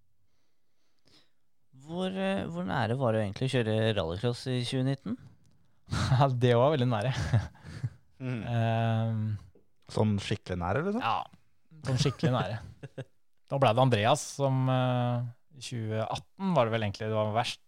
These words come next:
Speaker 2: eller mest på.
Speaker 1: Ja.
Speaker 2: Vært flere ganger. Jeg kjenner Mathias Ekstrøm veldig godt, eh, og vi hadde veldig tett dialog veldig lenge. Og vi hadde en toårsplan, og vi hadde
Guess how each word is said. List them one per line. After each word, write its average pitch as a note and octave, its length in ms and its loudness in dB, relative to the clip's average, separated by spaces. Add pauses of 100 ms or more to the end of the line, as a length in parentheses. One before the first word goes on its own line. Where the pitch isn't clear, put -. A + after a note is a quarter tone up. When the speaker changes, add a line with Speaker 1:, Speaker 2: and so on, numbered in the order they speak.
Speaker 2:
eller G#2+ 240 -2
mest - 480 -4
på. B2+ 140 2 (260)
Speaker 1:
Ja. G#2 140 -8 (1200)
Speaker 2:
Vært - 120 -10
flere B2 240 2
ganger. A#2 220 0
Jeg - 80 -6
kjenner A2 260 -2
Mathias A#2 320 -4
Ekstrøm A#2 300 -4
veldig A2 160 -6
godt, - 240 -14 (100)
eh, A#2 460 -4
og A2+ 80 -6
vi A2+ 80 -4
hadde A#2 180 -2
veldig G#2 220 -4 (840)
tett C3 160 -10
dialog B2+ 320 2 (400)
veldig A2 320 -6
lenge. A#2 220 -4 (180)
Og A#2 80 -10
vi A2+ 80 -6
hadde A2+ 320 -4
en D3+ 160 -4
toårsplan, A#2+ 720 0
og A2+ 80 -2
vi A#2 60 -2
hadde A2+ 260 0